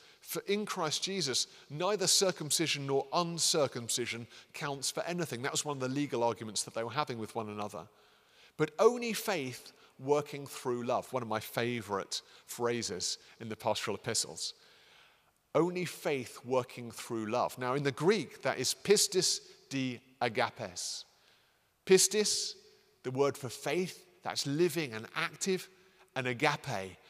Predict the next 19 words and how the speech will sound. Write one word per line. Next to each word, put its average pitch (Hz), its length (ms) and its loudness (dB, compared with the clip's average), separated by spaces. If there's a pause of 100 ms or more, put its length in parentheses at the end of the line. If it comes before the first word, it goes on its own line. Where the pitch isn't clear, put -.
that 123 160 -4
word 131 200 4
for - 100 -8
sacrificial, 147 920 2 (240)
life-giving 143 760 0
love. 117 520 -2 (1120)
Don't 196 140 6
you 180 80 2
love 170 300 2
that 151 140 4
great 143 200 2
combination? 139 640 0 (280)
Pistis 185 440 4
di 151 140 2
agapes, 139 520 0 (380)
it's 151 280 -2 (260)
faith - 680 -2 (880)
through 208 580 -2
love 135 480 2